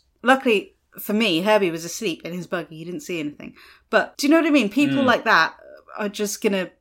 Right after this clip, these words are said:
Speaker 1: just gonna be around. I think you said something like, "Don't go in the sea because a shark might eat you."
Speaker 2: Right, yeah, but you can't constantly be on, uh, you can't be vigilant for the worst case scenario all the time.
Speaker 1: Exactly. Sharks are in the sea.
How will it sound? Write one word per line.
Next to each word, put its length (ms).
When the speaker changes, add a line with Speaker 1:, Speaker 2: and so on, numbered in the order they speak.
Speaker 1:
just 220
gonna 120
be 300
around. 600
I 60
think 180
you 120
said 180
something 320
like, 380
"Don't 180
go 140
in 80
the 80
sea 180
because 260
a 60
shark 440
might 200
eat 200
you." 320
Speaker 2:
Right, 220
yeah, 240
but 120
you 120
can't 320
constantly 680
be 460
on, 340
uh, 480
you 120
can't 160
be 80
vigilant 560
for 80
the 80
worst 260
case 180
scenario 380
all 180
the 80
time. 240
Speaker 1:
Exactly. 420
Sharks 420
are 60
in 100
the 80
sea. 420